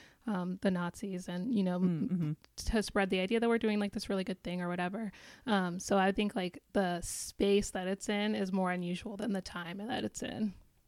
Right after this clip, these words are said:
Speaker 2: Fair point.
Speaker 1: I was also expecting way more fantasy elements to the story, um, because it's often marked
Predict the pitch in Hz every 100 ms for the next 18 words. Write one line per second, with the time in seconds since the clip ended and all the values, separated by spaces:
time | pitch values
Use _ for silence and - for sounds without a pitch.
0 | _ _ - 131 123 113 _ _ - _
1 | _ _ _ _ _ - 226 240 277 453
2 | 453 - 233 294 269 196 185 214 247 233
3 | 185 185 214 - 254 254 262 262 262 -
4 | 269 262 - 254 247 247 254 247 - 202
5 | 190 190 190 220 226 - - 190 190 262
6 | 208 202 196